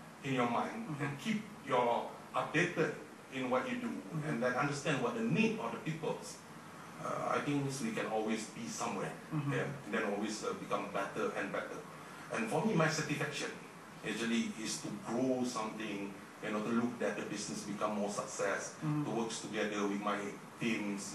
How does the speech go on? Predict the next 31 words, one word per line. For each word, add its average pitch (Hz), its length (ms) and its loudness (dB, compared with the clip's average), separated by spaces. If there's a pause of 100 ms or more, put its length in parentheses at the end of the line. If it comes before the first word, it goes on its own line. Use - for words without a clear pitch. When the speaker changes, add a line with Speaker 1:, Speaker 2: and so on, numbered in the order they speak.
Speaker 1:
you 101 80 2
know, 98 120 0 (320)
and 101 100 0
then 104 180 0
carry 113 300 2
the 107 160 -2
vision 107 380 0
of 98 180 0
my 101 140 2
chairman, 101 500 0 (380)
uh, - 80 0
carry 110 280 2
vision 104 340 0
of 98 140 0
my 104 120 2
family, 107 640 0 (300)
uh, 98 340 2
and 101 100 0
then 107 160 0
still, - 540 2 (340)
uh, - 120 -4
in 117 120 2
my 113 200 8 (160)
ear, 143 180 4 (160)
always, - 500 2
uh, 110 460 2 (340)
remember 131 380 4 (160)
what 113 220 0
my 110 120 2
late 113 200 0
brother 110 240 0